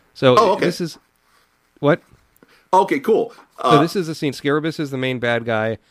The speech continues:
Speaker 1: And, uh, the other characters are, are Sarah and Mark, the hero and heroine of the piece.
Speaker 2: And this is right before the climactic sword fight through time. <laughs>
Speaker 1: Yep.
Speaker 2: All right, so let me get into character guy.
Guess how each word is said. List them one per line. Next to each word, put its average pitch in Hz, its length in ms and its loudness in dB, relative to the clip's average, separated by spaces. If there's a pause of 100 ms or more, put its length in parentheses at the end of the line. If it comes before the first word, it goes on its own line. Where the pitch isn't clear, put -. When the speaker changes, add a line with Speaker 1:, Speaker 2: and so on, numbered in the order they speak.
(320)
Speaker 1:
And, 113 320 -4
uh, 110 300 -2
the 120 120 -4
other 120 160 -2
characters 117 480 -4
are, 107 280 -6
are 101 40 -10
Sarah 123 680 0
and 110 240 -8
Mark, 110 360 -6
the 101 200 -10
hero 120 380 -4
and 104 100 -8
heroine 110 400 -6
of - 120 -14
the - 60 -20
piece. - 300 -12 (500)
Speaker 2:
And 113 120 -2
this 139 160 0
is 113 140 0
right 113 360 0
before 127 360 0
the 110 100 -2
climactic 107 560 -2
sword 104 320 -2
fight 95 360 -2
through 95 160 -8
time. - 680 -6
<laughs> - 40 -20 (1120)
Speaker 1:
Yep. 131 220 -10 (1160)
Speaker 2:
All - 120 -6
right, 139 140 0
so 98 160 -2
let - 240 -14
me 98 80 -4
get 92 100 -8
into 80 80 -16
character 117 240 0
guy. 87 160 -4